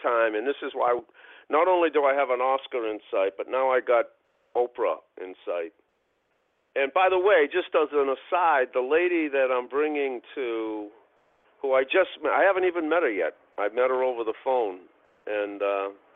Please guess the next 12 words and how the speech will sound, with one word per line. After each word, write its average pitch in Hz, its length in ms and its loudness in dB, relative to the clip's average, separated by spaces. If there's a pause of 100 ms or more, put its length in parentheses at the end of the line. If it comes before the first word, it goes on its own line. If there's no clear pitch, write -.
(580)
we've 117 180 -6
been 117 160 -4
talking 117 440 -2
for 113 80 -6
a - 100 -8
couple 110 260 -6
of 107 60 -8
weeks 110 240 -10 (100)
now. 92 300 -4 (1600)
The 131 60 -2
lady 196 300 4
that 202 80 4